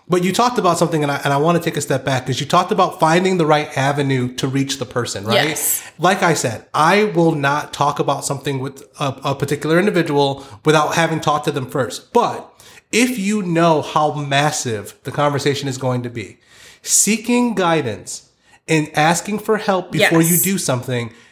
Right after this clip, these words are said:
Speaker 1: to me, is not as big of a deal
Speaker 2: Okay.
Speaker 1: as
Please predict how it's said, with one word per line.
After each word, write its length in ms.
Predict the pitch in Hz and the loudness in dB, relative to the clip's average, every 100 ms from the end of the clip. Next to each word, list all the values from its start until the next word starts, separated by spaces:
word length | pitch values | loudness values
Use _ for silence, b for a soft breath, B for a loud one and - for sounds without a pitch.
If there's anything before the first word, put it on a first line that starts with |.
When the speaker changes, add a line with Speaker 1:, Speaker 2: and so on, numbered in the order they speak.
| B | B
Speaker 1:
to 220 | - 226 233 | 0 2 4
me, 420 | 226 190 131 - | 4 2 2 -2
is 220 | 180 165 147 | 2 2 2
not 500 | 147 151 175 180 180 | 0 2 0 0 -2
as 160 | 147 | -2
big 240 | 127 165 175 | 2 2 2
of 100 | 185 | 0
a 60 | |
deal 440 | 180 190 160 127 123 | -2 0 0 0 2
Speaker 2:
Okay. 220 | 220 220 | 0 0
Speaker 1:
as 480 | 156 160 156 147 - | 2 4 4 2 -2